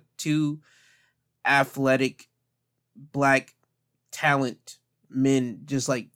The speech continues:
die this week, both in their mid-twenties. Mid-twenties is still in their prime, not even in their prime yet.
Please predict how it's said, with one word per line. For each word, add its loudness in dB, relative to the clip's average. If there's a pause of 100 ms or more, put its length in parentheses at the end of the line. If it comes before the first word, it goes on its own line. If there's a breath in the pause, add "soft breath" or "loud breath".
(100)
die 4
this -4 (140)
week, -8 (600)
both 2
in 4
their 2 (100)
mid-twenties. 0 (640)
Mid-twenties 4
is -2
still 2
in 0
their 0
prime, 0
not 4
even 0
in 2
their -2
prime 0
yet. -2